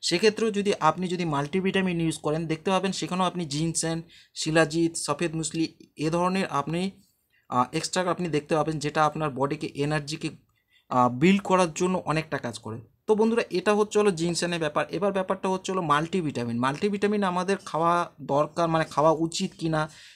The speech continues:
সেই হিসাবে যদি আমরা বলি বন্ধুরা, তাহলে একটা উদাহরণ দিলে পরে আপনারা বুঝতে পারবেন। তো বন্ধুরা, প্রথম উদাহরণ এটাই হচ্ছে হলো গাড়ি যেরকম চলার জন্য পেট্রোলের দরকার, একটা ফুয়েলের দরকার পড়ে, মানুষের হিউম্যান বডি চালানোর জন্য সেরকম ফুয়েলের দরকার পড়ে।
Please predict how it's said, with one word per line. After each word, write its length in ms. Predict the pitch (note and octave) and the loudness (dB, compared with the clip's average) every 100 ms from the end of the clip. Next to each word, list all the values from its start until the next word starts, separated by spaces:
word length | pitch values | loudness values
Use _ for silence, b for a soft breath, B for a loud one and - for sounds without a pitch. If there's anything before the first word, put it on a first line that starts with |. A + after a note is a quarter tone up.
| B | B
সেই 200 | - A3 | 4 4
হিসাবে 260 | A3 A3 G#3+ | 6 4 4
যদি 180 | G3+ | 2
আমরা 200 | F#3+ F3+ | 4 4
বলি 220 | D#3+ D#3+ D#3+ | 4 2 2
বন্ধুরা, 400 | D3+ C#3+ D3+ G3 b b _ _ | 0 -2 -2 -6 b b _ _
তাহলে 200 | D#3+ G3+ | 4 6
একটা 200 | G3 A3 - | 4 2 2
উদাহরণ 360 | E3 F#3+ G#3+ | 6 6 6
দিলে 180 | G#3 G#3 | 4 4
পরে 160 | G#3 G3+ | 6 4
আপনারা 300 | F3 F3 E3+ | 4 0 -2
বুঝতে 300 | D3 - D3 | -4 0 0
পারবেন। 240 | C3 D3+ - b b b b D3 | 2 -4 -8 b b b b 2
তো 80 | - | 6
বন্ধুরা, 280 | G#3 A3 A3 - _ _ _ | 6 6 4 2 _ _ _
প্রথম 300 | E3 G#3+ A3 | 0 2 4
উদাহরণ 300 | G#3+ A3 G#3+ | 6 4 4
এটাই 220 | G3 A3 | 4 8
হচ্ছে 280 | G#3 G3+ G#3 | 6 6 4
হলো 280 | G3 F#3+ F3+ C#3 | 6 4 0 0
গাড়ি 260 | C3+ D#3 G#3 | 2 4 6
যেরকম 280 | G#3+ G#3+ G#3 | 4 4 2
চলার 300 | F3+ F#3 F3+ | 2 2 2
জন্য 160 | G3 F#3 | 0 2
পেট্রোলের 420 | E3 E3 F3 F3 | 0 0 0 2
দরকার, 280 | E3 D#3+ E3 | 4 4 2
একটা 200 | E3 E3 | 2 -2
ফুয়েলের 460 | - D3 D3+ D#3+ C#3 | -6 -2 2 2 4
দরকার 340 | C#3 C3 C#3 | 0 2 0
পড়ে, 260 | - C3+ D#3 | 0 -2 0
মানুষের 400 | D#3+ D#3+ D#3+ C#3+ | -2 0 -2 0
হিউম্যান 320 | C3+ D#3+ E3 | 0 0 -2
বডি 200 | E3 E3+ | -2 0
চালানোর 360 | C#3+ D3 D3+ | 0 0 -2
জন্য 220 | C#3+ D3+ D3+ | -4 -6 -2
সেরকম 340 | C#3 C3+ D3+ | -2 -2 -6
ফুয়েলের 400 | C#3 C3 C#3 C3 | -4 -2 -2 -2
দরকার 300 | B2+ B2 B2 | -4 -4 -4
পড়ে। 180 | B2+ C3+ | -4 -6